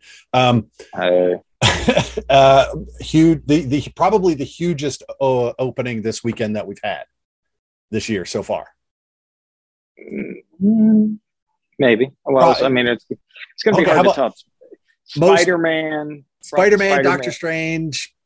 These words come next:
Speaker 2: Yeah.
Speaker 1: And
Speaker 2: This,
Speaker 1: now
Speaker 2: this, this is arguably, yes, this is, this is, you know, a top five for the year, probably.
Speaker 1: How about this is probably the widest,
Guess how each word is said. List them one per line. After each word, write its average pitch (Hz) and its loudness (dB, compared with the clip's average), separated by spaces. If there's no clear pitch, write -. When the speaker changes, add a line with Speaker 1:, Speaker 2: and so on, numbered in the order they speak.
Speaker 2:
Yeah. 107 -6
Speaker 1:
And 135 2
Speaker 2:
This, 139 2
Speaker 1:
now 139 2
Speaker 2:
this, 110 2
this 165 -2
is 170 2
arguably, 120 0
yes, 90 -4
this 117 -8
is, 104 -8
this 113 -4
is, 113 -4
you 131 -4
know, 82 -2
a 95 -4
top - -2
five 98 0
for 95 -8
the 87 -2
year, 73 -4
probably. - -8
Speaker 1:
How 190 0
about 175 0
this 170 -2
is 160 -8
probably 139 -6
the 123 -4
widest, 120 -4